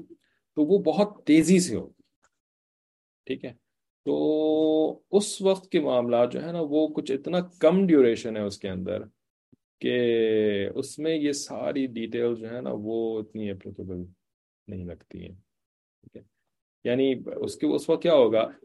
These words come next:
कि ईमान वाले ही होंगे ना दुनिया के अंदर, सही है, कि जिनको के एक साथ अल्लाह ताला उठा लेंगे, ठीक है। तो उस वक्त ऐसा नहीं हो रहा होगा कि लोग जो है ना, वो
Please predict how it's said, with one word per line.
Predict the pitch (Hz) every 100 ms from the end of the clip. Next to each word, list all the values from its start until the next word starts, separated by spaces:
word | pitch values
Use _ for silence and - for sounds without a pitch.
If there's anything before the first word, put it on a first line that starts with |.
| _ _ -
कि | 147 151 156 - - _ _ _ _ _ _ -
ईमान | 131 117 117 135 151 107
वाले | 104 113 135
ही | 147 214
होंगे | 160 113 127
ना | 180
दुनिया | 131 107 101
के | 95
अंदर, | 92 87 92 - _ _ _ _ _
सही | - 151
है, | 143 - _ _ _ -
कि | 160 165
जिनको | 107 131 139 139 170 170
के | 180 -
एक | 143 139
साथ | - - - 131 165 190
अल्लाह | 139 131
ताला | 113 104
उठा | 92 - 82
लेंगे, | 76 - _ _ _ _ _ _ _ _ _ _ _ _ _ _ _ -
ठीक | -
है। | _ _ _ _ _ _ _ _ _ _ _ _ _ _ _ _
तो | 135 139 143
उस | 139 135 165
वक्त | 156
ऐसा | 131 -
नहीं | 180 160
हो | 120
रहा | 110
होगा | 107 107 110
कि | 110 110
लोग | 110 110 113
जो |
है | 120
ना, | 127
वो | 123 113 113 113 113 -